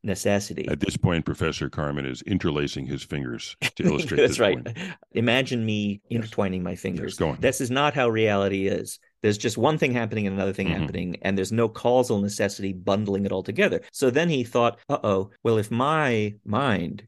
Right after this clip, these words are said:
Speaker 1: is a bundle of ideas, what's bundling it to make it mine?"
Speaker 2: Mm.
Speaker 1: See, because when I say I am just a bundle of my ideas, even if I think, okay, don't take seriously the word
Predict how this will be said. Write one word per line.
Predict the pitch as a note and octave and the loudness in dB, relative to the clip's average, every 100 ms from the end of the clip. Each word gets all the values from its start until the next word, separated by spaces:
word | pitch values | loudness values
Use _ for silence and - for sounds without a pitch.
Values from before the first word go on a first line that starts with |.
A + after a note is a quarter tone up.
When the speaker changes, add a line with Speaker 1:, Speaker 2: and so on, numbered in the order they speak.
| - | -4
Speaker 1:
is | G#2 G2+ | -2 -2
a | |
bundle | F#2 G2+ A2+ G#2+ G2 | -2 0 0 0 -2
of | F2+ | -2
ideas, | F2+ F2+ G2 C3 - - - - | -4 -2 0 0 -2 -12 -18 -8
what's | G2 D#3+ - | -2 -2 -4
bundling | A2 G#2+ C3 F3+ F2 - C2 | -6 -2 0 0 -2 -4 -6
it | - - - | -8 -12 -8
to | G#2+ | -2
make | G2+ G2 | 0 0
it | G#2+ - | -2 -2
mine?" | F2+ C3 C3 G3 F2 - A2+ | -8 -4 -2 -2 -6 -10 -2
Speaker 2:
Mm. | F#2 D#2 | 0 0
Speaker 1:
See, | G#2 | -2
because | G2+ A2+ G2+ | -2 -4 0
when | A#2 | 0
I | A2 G#2 | 0 -2
say | - B2+ B2 A#2 A2+ - | 2 4 4 2 -2 -4
I | A#2+ E3 E3+ A2+ G#2 | 0 2 2 0 -2
am | G#2 | -4
just | G#2+ G2+ | -4 -6
a | A2 | -6
bundle | G#2 G2+ G2+ G2 | -4 -2 0 0
of | F#2 F2 | -4 -4
my | F#2+ A2 A2 | -4 -2 -2
ideas, | F#2 F#2+ G2+ F3 G#2 A2+ - - | -2 -4 -2 -2 -2 -6 -10 -2
even | G3+ A3 | 0 2
if | C#3 - | 0 2
I | G#2 | 2
think, | G2+ B2 G#2+ - - | 4 0 0 -8 -8
okay, | A2+ G#2+ | -2 0
don't | G#2 G#2+ | 2 0
take | A2+ G#2+ | 0 -4
seriously | - G#2 G2 G#2 F#2 | -2 -2 0 -2 -2
the | F#2 | 0
word | F#2 | 0